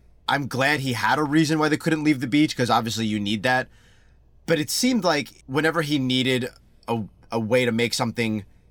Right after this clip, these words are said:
not happen or have a way out, he was like, "Oh, nature's all wonky over here.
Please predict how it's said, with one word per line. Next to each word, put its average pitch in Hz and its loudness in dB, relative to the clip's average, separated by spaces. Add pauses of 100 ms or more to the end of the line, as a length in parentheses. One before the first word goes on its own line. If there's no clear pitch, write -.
(220)
not 110 2
happen 120 -2
or 110 -2
have 113 0
a 120 -2
way 113 0
out, 117 2
he 127 -2
was 127 -4
like, 151 -2
"Oh, 262 4
nature's 185 2
all 160 4
wonky 131 2
over 95 -2
here. 95 -4